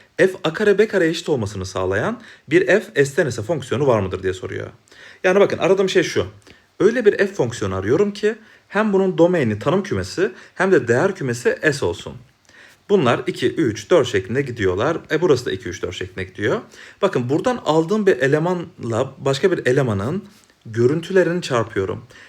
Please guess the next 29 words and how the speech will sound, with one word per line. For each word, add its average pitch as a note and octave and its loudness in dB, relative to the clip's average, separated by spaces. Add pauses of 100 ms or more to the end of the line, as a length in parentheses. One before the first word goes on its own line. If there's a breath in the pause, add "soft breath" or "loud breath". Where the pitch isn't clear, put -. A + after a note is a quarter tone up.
(120)
Mesela D#3+ 0
şurası C#3+ -6
F G#2 -2 (140)
A, C#3+ -4
şurası C#3+ -4
F A#2+ -8
B G#2+ 0
olsun. G2 -6 (840 loud breath)
Daima E3 4
arkadaşlar C#3+ 0
ben D#3+ -2
bu E3 2
F D3 -4
A'nın E3+ -4 (320)
F C#3+ -6 (160)
B F3+ 6
ile C#3+ 4
çarpımının G#2+ -2 (460 loud breath)
F F3 2 (120)
A E3 0
kare D#3+ 2
B D3 4
kare A#2+ 0
eşit G2+ -2
olmasını G2+ -6
istiyorum. G#2 -6 (220 loud breath)
Mesela G3 6
örnek E3 2
yapalım. E3 -4